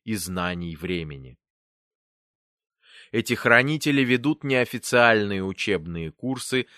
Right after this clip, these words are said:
для постоянных обитателей Вечного острова, но главная их функция — давать справки и осуществлять проверку.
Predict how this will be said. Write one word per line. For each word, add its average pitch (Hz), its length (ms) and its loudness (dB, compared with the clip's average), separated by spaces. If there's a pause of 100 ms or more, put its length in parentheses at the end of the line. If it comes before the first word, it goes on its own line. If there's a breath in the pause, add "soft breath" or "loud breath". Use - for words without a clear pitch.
(160 soft breath)
для 120 220 4
постоянных 117 880 0
обитателей 95 840 -2
Вечного 90 600 -6
острова, 76 720 -12 (360 soft breath)
но 123 240 2
главная 95 600 4
их - 300 -10
функция — 135 720 0 (320 soft breath)
давать 120 400 4
справки 117 640 4
и 120 240 -4
осуществлять 95 1160 -2
проверку. 90 760 -2